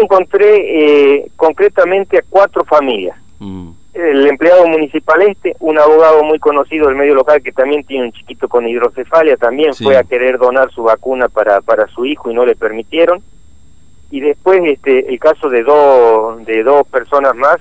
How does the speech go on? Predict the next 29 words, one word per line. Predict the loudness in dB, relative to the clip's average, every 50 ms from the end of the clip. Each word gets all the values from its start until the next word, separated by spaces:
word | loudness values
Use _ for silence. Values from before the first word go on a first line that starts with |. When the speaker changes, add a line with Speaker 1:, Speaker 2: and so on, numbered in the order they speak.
| -4 -6
Speaker 1:
bueno, | -6 -4 -4 -4
en | -6
este | -8 -8
caso | -6 -6 -6 -4 -4
era | -4 -4
un | -2 -2
matrimonio | -4 -4 -4 -6 -6 -6 -4 -4 -4 -6 -6
que | -8 -4
quería | -4 -2 0 2 2 2
donar, | 2 2 0 0 -2 -4 -8 -10
al-, | -10 -10 -8 -8
eran | -6 -4 -4 -4 -2
dos | -2 -4 -4 -6 -10
hijos | -14 -14 -12 -10
con | -10 -10
discapacidad. | -10 -10 -8 -8 -6 -6 -6 -8 -8 -12 -14 -14 -14 -18 -20 -20 -20 -20 -20 -20 -20 -20 -20 -20 -20 -20 -20 -20 -20 -20 -20 -20 -20 -20 -20 -20 -20 -20 -20
Speaker 2:
Mm, | -20 -20 -20 -20 -20 -20 -20 -20 -20 -20
claro. | -18 -16 -16 -16 -16 -12
Speaker 1:
Eh, | -8 -6 -4 -2 -2 0 0 -2 -2 -4 -6 -8 -12 -10
o | -8 -8 -6
sea | -4 -4 -4 -4
que | -2 -2 0 0
hemos, | 0 0 2 2 2 4 2 2 2 0 -2 -4 -6 -8 -12 -14 -10 -6
eh, | -4 -4 -4 -4 -6 -8 -12 -10
eh, | -10 -10 -6 -4
tenemos | -2 -2 0 0 0 2 0 0
especialmente, | 0 -2 -4 -4 -2 -2 -2 -2 -2 -4 -6 -6 -6 -6
yo | -6 -4
tengo, | -4 -6 -6 -8